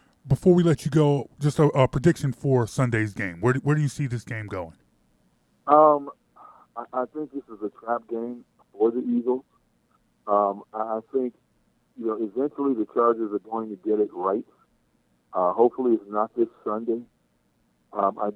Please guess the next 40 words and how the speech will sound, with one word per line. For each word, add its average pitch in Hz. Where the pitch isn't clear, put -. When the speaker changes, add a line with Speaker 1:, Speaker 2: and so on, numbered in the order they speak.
Speaker 2:
do 123
think 127
the 123
Eagles 117
will 104
generate 120
a 104
couple 107
of -
turnovers. 123
Um, 101
but 123
I 117
like 131
the 120
Eagles. 139
I, 120
I, 127
I 120
tell 147
you 135
what, 117
I 117
like 151
the, -
the 113
Chargers 139
to 131
lose 156
this -
game 123
more 139
than 113
I 107
like 110
the -
Eagles 117
winning 147
this 147
game. 143